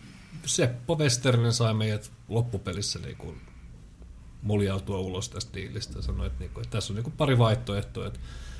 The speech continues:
joko tää bändi lopettaa toimintansa tai sitten päästätte nyt tästä menee. Ja nyt ne päästiin. Sitten lähdettiin, oikeastaan mentiin, lyötiin niin kuin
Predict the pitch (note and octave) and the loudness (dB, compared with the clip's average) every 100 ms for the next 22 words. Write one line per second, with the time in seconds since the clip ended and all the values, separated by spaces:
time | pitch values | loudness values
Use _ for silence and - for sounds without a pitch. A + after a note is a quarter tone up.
0 | - - - C3+ A#2 G2+ D3+ D3+ B2+ B2 | -10 -8 -2 4 6 6 8 8 8 6
1 | B2 A#2+ B2+ B2 B2+ A2+ G2 G#2 F#2+ - | 6 6 4 8 10 10 8 2 0 0
2 | G2 - - - - - - - A2+ - | -2 -2 -6 -6 -6 -8 -10 -10 -8 -10
3 | - A#2 A2+ - A#2+ - - - B2 A#2+ | -10 -10 -10 -10 -10 -12 -16 -8 -8 -6
4 | C#3 B2 A#2+ A2+ - - - - - - | -4 -4 -6 -12 -14 -16 -20 -20 -20 -20
5 | - - - - - - - A#2+ A#2+ G2 | -20 -18 -20 -20 -20 -20 -2 0 2 2
6 | A2+ - G#2+ - - - - - - - | 2 2 0 0 -12 -18 -18 -18 -18 -18
7 | - - - - - C3+ A#2+ B2 C3 A#2+ | -18 -16 -16 -16 0 6 8 8 8 8
8 | A#2+ A#2+ C3 A#2+ A#2 - - - - - | 8 8 8 8 8 2 -8 -16 -20 -20
9 | - - - - - - - - C3 B2 | -20 -18 -18 -18 -20 -20 -14 -2 4 4
10 | B2 A#2+ A#2+ A#2+ B2 | 8 8 8 10 8